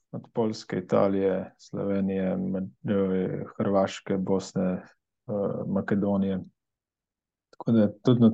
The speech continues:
to smo izjemno pomembni, ponosni in to pač je nek, eh, sad tega skupnega dela,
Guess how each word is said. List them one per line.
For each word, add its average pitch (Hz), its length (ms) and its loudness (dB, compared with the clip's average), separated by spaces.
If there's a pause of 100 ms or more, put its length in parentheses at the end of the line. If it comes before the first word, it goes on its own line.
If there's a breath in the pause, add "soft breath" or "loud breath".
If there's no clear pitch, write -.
to 120 120 6
smo 101 340 0 (180)
izjemno 113 420 4
pomembni, 110 460 2 (260 loud breath)
ponosni 127 520 4
in 110 120 4
to 110 140 -2
pač - 380 -10
je 98 140 0 (120)
nek, 95 200 -8 (120)
eh, 95 140 0 (1160 loud breath)
sad - 960 0
tega 107 320 2
skupnega 104 560 -2
dela, 98 300 -2